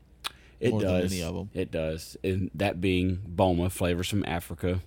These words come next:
Speaker 1: This is a buffet style restaurant, which is in Jumbo House on the very bottom floor. And, uh, us three,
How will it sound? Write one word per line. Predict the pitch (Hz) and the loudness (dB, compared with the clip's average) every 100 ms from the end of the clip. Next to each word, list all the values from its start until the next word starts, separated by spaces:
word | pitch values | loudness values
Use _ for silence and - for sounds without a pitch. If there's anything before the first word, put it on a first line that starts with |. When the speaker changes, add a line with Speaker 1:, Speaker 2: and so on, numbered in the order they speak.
| - - - - - - - | -12 -20 -20 -20 -20 -18 -8
Speaker 1:
This | 90 95 92 - | 2 2 2 2
is | 90 85 80 85 - | 2 2 0 -4 -4
a | 78 90 | -2 -2
buffet | 87 92 - 87 90 85 | 2 0 2 0 0 -2
style | - 95 95 | 0 0 2
restaurant, | 92 95 - 95 98 - - - - - - - | 2 0 0 0 0 -4 -16 -20 -20 -20 -20 -14
which | 92 92 90 90 | -2 0 0 0
is | 90 87 | 0 2
in | 90 | 2
Jumbo | 98 92 85 | 4 2 2
House | 87 87 87 - | 2 2 0 0
on | 90 85 | 0 0
the | 82 | -2
very | 82 82 | -2 -2
bottom | 87 87 92 | 0 0 0
floor. | 98 85 82 78 82 - - - - - - | -2 0 0 -2 -6 -14 -20 -20 -20 -20 -6
And, | 80 82 82 80 - | -2 0 0 -2 -4
uh, | - - | -6 0
us | 85 - | 0 0
three, | - 95 95 107 | -2 0 0 -2